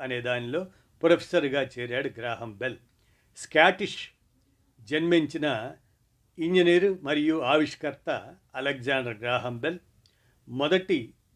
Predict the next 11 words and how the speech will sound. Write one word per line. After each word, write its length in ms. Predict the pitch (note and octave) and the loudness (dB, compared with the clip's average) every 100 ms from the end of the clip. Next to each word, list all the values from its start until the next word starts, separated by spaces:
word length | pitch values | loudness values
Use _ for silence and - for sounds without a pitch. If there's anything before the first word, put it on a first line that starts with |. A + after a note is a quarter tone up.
| - | -8
పనిచేయగల 640 | C3+ E3+ E3+ E3 C#3 C3 A#2+ | -4 0 2 4 2 -2 -4
టెలిఫోన్కు 880 | B2 C#3+ C#3+ C#3 C3+ A#2 D#3+ D#3+ - B2+ | -8 -6 -6 -6 -10 -10 -8 -8 -6 -6
పేటెంట్ 460 | C3+ C3 A#2+ - | -4 -4 -8 -10
పొందారు. 400 | A2+ A2 B2 A#2 - _ _ _ _ _ - | -14 -6 -4 -4 -8 _ _ _ _ _ -10
పద్దెనిమిది 400 | B2 B2 C#3+ C#3+ | -8 -4 -2 0
వందల 180 | C#3 B2+ | -2 0
ఎనభై 360 | B2+ C3 B2+ | -2 -2 0
ఐదులో 440 | B2+ C3 C#3+ D#3 F3 _ _ _ _ D3 | 0 0 2 2 0 _ _ _ _ -6
అతను 300 | D3 D3 C3 | -4 -2 -2
అమెరికన్ 520 | C3 D#3 D#3 D#3+ C3 | 0 0 2 0 -2
టెలిఫోన్ 540 | C3 D3+ C#3+ D3+ D#3+ | -2 -2 -2 -2 -4